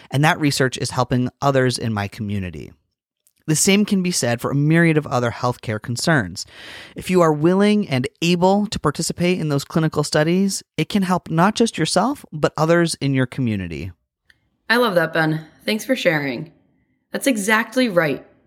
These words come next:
Speaker 2: Be an active member in this world and share what you are most comfortable with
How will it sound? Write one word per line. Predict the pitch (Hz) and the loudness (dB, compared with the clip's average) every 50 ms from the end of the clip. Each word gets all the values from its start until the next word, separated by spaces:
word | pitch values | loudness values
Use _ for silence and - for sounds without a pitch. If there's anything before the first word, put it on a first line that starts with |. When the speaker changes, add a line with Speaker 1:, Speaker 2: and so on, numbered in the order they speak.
| - 160 | -12 -6
Speaker 2:
Be | 156 220 233 254 | -4 0 2 2
an | 262 262 - - | 2 0 0 -2
active | 220 214 247 240 - - 254 202 | -2 -2 -2 -2 -2 -2 -2 0
member | 196 196 208 226 214 190 180 | 2 0 2 2 2 4 4
in | 170 170 | 4 2
this | 170 165 165 - | 0 -2 -4 -2
world | 165 175 185 180 165 160 156 - - | 0 2 4 4 2 0 -2 -4 -2
and | 175 180 175 | -2 -2 -2
share | 165 - - - 175 165 180 202 214 233 | -2 -4 -4 0 2 2 2 2 0 -2
what | 233 208 196 185 | -2 -4 -4 -4
you | - 185 | -4 -4
are | 190 190 180 | -4 -2 -2
most | 185 196 196 - | -4 -4 -6 -8
comfortable | - 240 247 - - 165 - 127 135 | -8 -8 -8 -6 -6 -6 -6 -4 -4
with | 139 131 110 - - _ | -4 -6 -8 -10 -16 _